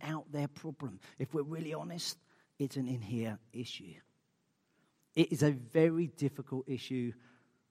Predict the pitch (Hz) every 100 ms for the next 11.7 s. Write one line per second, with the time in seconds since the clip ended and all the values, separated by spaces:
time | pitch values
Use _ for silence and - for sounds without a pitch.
0 | _ - 113 - 120 - - 90 87 _
1 | - 120 - - - 170 156 - 151 147
2 | 147 143 - _ _ - 123 127 127 117
3 | - - - _ - 117 107 - 95 85
4 | - - - _ _ _ _ - - 185
5 | 202 190 190 185 185 - 170 180 165 -
6 | 175 185 190 - 135 147 165 170 175 -
7 | 156 - - - 160 - - 135 151 147
8 | 147 143 - 139 151 151 156 170 - -
9 | - 135 135 135 147 160 147 - 131 -
10 | 127 - 123 127 113 - - 127 107 120
11 | 104 117 113 - - 90 -